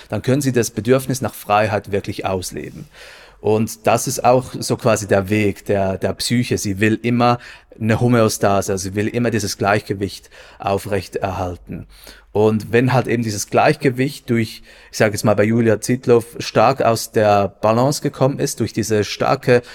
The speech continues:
Fokussierung auf das Unternehmertum, in dem er ja auch sehr erfolgreich ist, also er ist auch sehr viele, sehr viel Energie reingegangen,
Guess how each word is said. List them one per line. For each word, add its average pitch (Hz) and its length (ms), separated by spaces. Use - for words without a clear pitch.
Fokussierung 123 640
auf 104 180
das - 160
Unternehmertum, 147 800
in 110 80
dem 104 160
er 104 80
ja 98 220
auch 101 100
sehr 101 200
erfolgreich 147 540
ist, 170 160
also 98 180
er 98 40
ist 95 140
auch 98 100
sehr 110 240
viele, 120 380
sehr 110 160
viel 110 160
Energie 104 440
reingegangen, 143 760